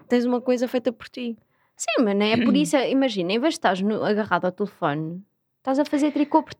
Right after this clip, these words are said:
Speaker 2: ta-, a tua cabeça
Speaker 1: Olha, tu que ainda não compraste nenhuma prenda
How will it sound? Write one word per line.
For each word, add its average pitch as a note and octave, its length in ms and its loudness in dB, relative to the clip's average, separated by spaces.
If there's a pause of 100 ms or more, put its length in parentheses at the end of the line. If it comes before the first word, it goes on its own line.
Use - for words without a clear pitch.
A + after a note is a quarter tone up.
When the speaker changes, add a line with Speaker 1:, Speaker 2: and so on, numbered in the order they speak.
Speaker 2:
ta-, - 120 -2
a C4 80 2
tua D4+ 200 2
cabeça G#3 600 0
Speaker 1:
Olha, A#3 440 0 (560)
tu A3+ 200 -2
que B3+ 220 -6
ainda G#3 160 4
não G#3+ 120 0
compraste G#3 500 0
nenhuma F#3 280 -2
prenda E3 520 -2